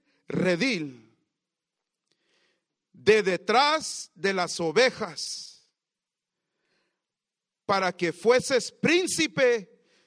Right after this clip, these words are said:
sobre mi pueblo y sobre Israel".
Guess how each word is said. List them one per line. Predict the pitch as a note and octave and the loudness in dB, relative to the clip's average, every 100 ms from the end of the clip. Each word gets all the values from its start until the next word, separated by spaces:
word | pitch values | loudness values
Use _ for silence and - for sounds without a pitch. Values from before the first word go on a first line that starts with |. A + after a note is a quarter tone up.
| _ | _
sobre | - - - A#3+ G#3+ | -6 -4 4 6 6
mi | G3 F3+ | 2 2
pueblo | - G#3 C#3 - G2 - _ _ _ _ _ _ _ _ _ _ | 4 4 2 -14 -20 -20 _ _ _ _ _ _ _ _ _ _
y | - - | -8 -6
sobre | - E3+ D3+ | 0 2 2
Israel". | B2+ B2+ A#2 G2 F#2+ | -4 -6 -6 -8 -14